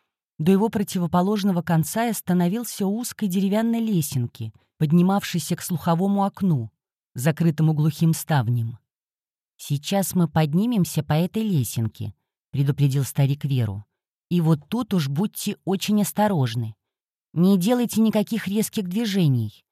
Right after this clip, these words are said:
Всё только по моей команде. Вы поняли?» «Поняла, поняла»,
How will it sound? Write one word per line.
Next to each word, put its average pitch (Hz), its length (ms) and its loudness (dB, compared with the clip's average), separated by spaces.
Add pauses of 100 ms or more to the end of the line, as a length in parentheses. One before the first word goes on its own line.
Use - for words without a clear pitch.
(400)
Всё - 340 -2
только 226 400 -2
по 214 100 2
моей 202 260 2
команде. 139 680 2 (560)
Вы 170 220 0
поняли?» 277 580 -2 (640)
«Поняла, 165 420 2
поняла», 151 600 0